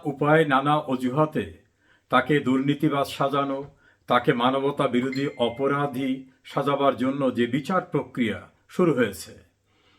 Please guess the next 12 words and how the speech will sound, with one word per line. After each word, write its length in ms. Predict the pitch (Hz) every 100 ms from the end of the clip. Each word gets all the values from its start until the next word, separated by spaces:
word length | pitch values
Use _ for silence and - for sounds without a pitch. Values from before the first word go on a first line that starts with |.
| _
সেটা 300 | - 165 175
নিয়ে 200 | 170 175
শেখ 260 | 151 175 160
হাসিনা 340 | 160 170 151
বারবার 420 | 131 143 147 147
বলেছেন, 640 | 127 131 113 - 104 95 - _ - - -
"যেটা 260 | 151 151
সাজানো 720 | 147 - 139 156 156 165 175 - _ 104
বানোয়াট 640 | 113 139 147 156 185 - _ _
ক্যাঙ্গারু 480 | 151 147 143 139 131
ট্রাইব্যুনাল।" 720 | 143 135 131 120 98 90 90 - _ _ _ _ _
এবং 460 | - 147 160 185 202